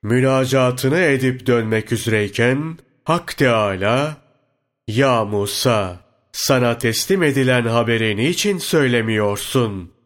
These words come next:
buyurur. Hazreti Musa aleyhisselam, "Ey Mevlam, bütün gizlilikler senin için apaçıktır.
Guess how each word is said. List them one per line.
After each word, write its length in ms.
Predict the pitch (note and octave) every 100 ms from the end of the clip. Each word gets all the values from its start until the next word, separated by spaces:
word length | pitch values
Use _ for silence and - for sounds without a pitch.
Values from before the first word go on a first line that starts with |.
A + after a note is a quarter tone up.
| _ -
buyurur. 840 | A#2 A2 G#2+ G#2 F#2 - - - _ _ _ _ _ _ -
Hazreti 640 | C#3 C3 F#3 G#3 E3+ D3
Musa 580 | C3 B2+ B2+ - C#3 A2+
aleyhisselam, 1200 | G#2+ G#2 G2+ F#2+ G#2 - - B2 A#2+ C3+ D#3 D#3+ _ _ _ _ _ -
"Ey 460 | D3 C#3+ C3 A#2
Mevlam, 760 | A2 A2 G#2 G#2+ G#2 G2+ F#2 F2 _ _ _ A2
bütün 520 | C3+ C#3 G3+ E3+ B2+
gizlilikler 840 | B2+ A#2+ B2 A2 G#2 - A#2+ C#3+ D#3+ D#3+ - - -
senin 440 | - C#3 C#3+ G3
için 360 | D#3+ D3 D#3 D3+
apaçıktır. 920 | C#3 B2+ A2 - A#2+ B2 - A#2 G2